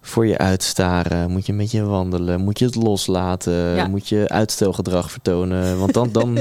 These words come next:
Speaker 2: <laughs>
Speaker 1: en ineens zit je in de sauna en denk je, "Ja, dat is het."
Speaker 2: Hij heeft gelijk, ik krijg meteen ook wel een beetje, klein beetje nekhaar, maar hij heeft gelijk.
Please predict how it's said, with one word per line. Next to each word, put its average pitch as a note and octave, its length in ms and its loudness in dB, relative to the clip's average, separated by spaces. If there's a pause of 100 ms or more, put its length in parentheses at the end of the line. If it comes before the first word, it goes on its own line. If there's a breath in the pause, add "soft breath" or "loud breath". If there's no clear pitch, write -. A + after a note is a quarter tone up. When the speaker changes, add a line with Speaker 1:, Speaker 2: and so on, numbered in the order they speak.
(220)
Speaker 2:
<laughs> B2+ 360 0
Speaker 1:
en A#2+ 80 2
ineens C#3+ 320 2
zit - 160 0
je C3 60 4
in A#2 60 4
de A2+ 80 2
sauna D#3+ 440 4
en G#2+ 80 2
denk A2 140 4
je, D3 180 -2
"Ja, A#4+ 460 0 (420)
dat C#4 260 2
is C4 180 2
het." D#3+ 260 0 (680 loud breath)
Speaker 2:
Hij D3+ 160 2
heeft E4+ 160 0
gelijk, C4 340 2
ik F4 80 0
krijg C4 200 2
meteen B3+ 280 2
ook C4 80 2
wel A#3+ 140 4
een A3+ 60 2
beetje, A3 260 2
klein A#3+ 260 2
beetje A3 200 2
nekhaar, A#3+ 360 2
maar A#3+ 120 2 (120)
hij F#3 240 2
heeft F#3 320 0
gelijk. E3+ 420 -2